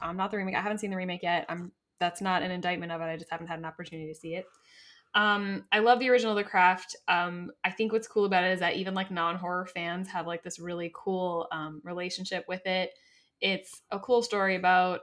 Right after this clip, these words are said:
a group of women, which even though they end up, like, not being best buds in the end, it's still, like, a cool story of womanhood and sisterhood.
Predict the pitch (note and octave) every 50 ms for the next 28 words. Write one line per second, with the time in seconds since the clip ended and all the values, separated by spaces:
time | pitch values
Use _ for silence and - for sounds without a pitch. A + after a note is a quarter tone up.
0 | - - F#3 F3+ F3+ F#3+ F#3+ F#3+ F#3+ F3+ F3 F3+ F3+ F#3 F#3 F#3 F#3 F#3 F#3+ E3
1 | E3 F#3 - - - A3+ A3 G#3+ G#3+ G#3 F#3+ F#3+ F#3+ F3+ D#3+ E3 F3+ F3+ F3+ F3+
2 | - F3 F3 E3 E3+ E3 - - - - _ _ _ _ _ _ _ _ _ _
3 | _ _ _ _ _ - F3 E3+ F3 F3+ G3+ B3+ A3 - F#3+ F#3 F3 E3+ E3+ E3+
4 | D#3+ E3+ E3+ E3+ - - F3 E3+ E3+ E3+ F3 F3+ F3+ F3 F3 F3+ F#3 F#3 F#3 -
5 | - A#3 A3+ G#3+ G#3 G#3 F#3 F3+ - - G3 F3+ F3+ - - F#3 F3 F3+ E3+ E3+
6 | E3+ E3 E3 F3 F3 F3 F3 F#3 F#3 F3+ F3 E3+ E3+ F3 F3+ - - F3+ - -
7 | F#3+ F#3+ F#3 F3+ F3+ F3+ F3